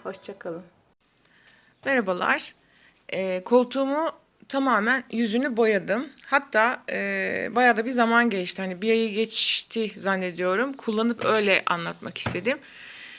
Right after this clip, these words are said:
Hafif bir sertleşme oldu. Yalan değil. Ben tek kat boyadım. Ama, e, bence kullanıma engel bir durum yok. E, rahatlıkla kullanabiliyorum. Hani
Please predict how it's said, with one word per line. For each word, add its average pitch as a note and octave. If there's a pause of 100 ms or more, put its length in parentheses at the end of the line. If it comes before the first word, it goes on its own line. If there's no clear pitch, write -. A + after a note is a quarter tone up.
(180)
Hafif E4
bir D#4+
sertleşme D#4+
oldu. C4 (340)
Yalan A#3+
değil. A3
Ben C4+
tek -
kat -
boyadım. F3+ (1600)
Ama, F#4+ (140)
e, A#3+
bence D#4+
kullanıma C4+
engel C4
bir A3
durum B3+
yok. A#3 (420)
E, G#3+
rahatlıkla C4
kullanabiliyorum. A#3
Hani B3